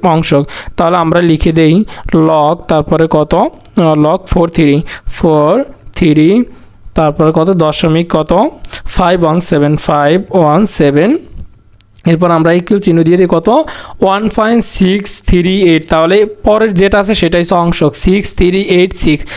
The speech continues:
তাহলে সিক্স থ্রি এইট সিক্স কোনটা আছে? তাহলে দেখো দশমিক সিক্স থ্রি এইট সিক্স একাধিক মান, এই যে লক্ষ্য করে দেখো খ নাম্বারটা সিক্স থ্রি এইট থ্রি সিক্স সিক্স সিক্স, খ নাম্বারটার সাথে মিলে যাচ্ছে, অর্থাৎ দশমিকের পর যেটা সেটাই হচ্ছে অংশক,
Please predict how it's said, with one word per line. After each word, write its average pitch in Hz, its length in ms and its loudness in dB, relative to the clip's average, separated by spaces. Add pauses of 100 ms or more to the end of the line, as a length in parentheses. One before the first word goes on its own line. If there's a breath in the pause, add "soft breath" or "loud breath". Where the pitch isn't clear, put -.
(160 loud breath)
তাহলে 190 180 0
সিক্স 202 300 -2
থ্রি 214 120 0
এইট 208 200 2
সিক্স 196 220 -2
কোনটা 202 300 0
আছে? - 160 -2
তাহলে 165 200 2
দেখো 175 200 2
দশমিক 196 400 0
সিক্স - 240 -2
থ্রি 185 160 2
এইট 175 140 0
সিক্স - 440 -4
একাধিক 180 420 0
মান, 233 160 0 (300 loud breath)
এই 185 160 2
যে 180 140 0
লক্ষ্য 165 280 0
করে 180 140 2
দেখো 180 180 0
খ 196 120 -6
নাম্বারটা 160 580 -2 (260 loud breath)
সিক্স 202 400 -2
থ্রি 190 300 0
এইট 175 200 0
থ্রি 190 200 0
সিক্স 180 320 -2
সিক্স 190 220 -2
সিক্স, 180 300 -2
খ - 120 -4
নাম্বারটার 165 440 0
সাথে 190 200 -4
মিলে 165 260 2
যাচ্ছে, 151 260 0
অর্থাৎ 170 180 -2
দশমিকের 170 380 0
পর 185 160 0
যেটা 175 240 0
সেটাই 175 220 0
হচ্ছে 190 120 -2
অংশক, 185 320 0